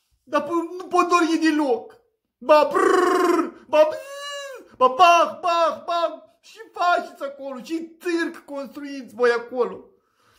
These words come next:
Faceți vreo biserică în cartieră aceea sau și Uf! Ah! În liniște mănânc.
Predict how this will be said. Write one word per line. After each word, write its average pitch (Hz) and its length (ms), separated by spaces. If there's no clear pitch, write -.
Faceți 330 340
vreo 311 140
biserică 320 560
în 269 240
cartieră 285 460
aceea 262 280
sau 247 180
și 254 480
Uf! 339 1500
Ah! 349 420
În 349 240
liniște 320 440
mănânc. 262 640